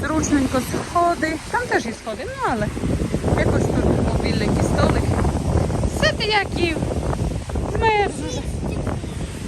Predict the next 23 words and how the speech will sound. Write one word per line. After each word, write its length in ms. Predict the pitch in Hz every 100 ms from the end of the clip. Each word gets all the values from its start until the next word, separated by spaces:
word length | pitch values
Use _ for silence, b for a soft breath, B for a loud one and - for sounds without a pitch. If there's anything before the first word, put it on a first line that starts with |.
| -
Їсти, 440 | 330 339 311 - -
вони 220 | 277 311
ж 60 | -
як 120 | 262 -
завжди, 440 | 269 - - 175 - - - - -
тільки 200 | 269 269
приїжджають 640 | 277 277 277 277 262 -
на 100 | 269
озеро, 420 | 269 294 - 214 220 - -
хочуть 340 | 269 - -
їсти. 360 | - - - - - - - - - - - -
Маленькі. 840 | 370 381 359 370 359 269 208 - 202 - - -
Ходи 200 | 269 285
вдіватися, 540 | 226 254 220 175 - - 233
ходи. 260 | 240 311 - - - - - - - - - - - 415 392 381 - - - - - - - -
Змерз 500 | 269 262 220 - -
як 160 | 202 196 -
їв. 120 | -
Дуже 200 | 302 311
класно 340 | 294 277 -
покупалися, 600 | 269 - - 302 311 - 277 -
хвилі 300 | 320 320 262
так 200 | - 285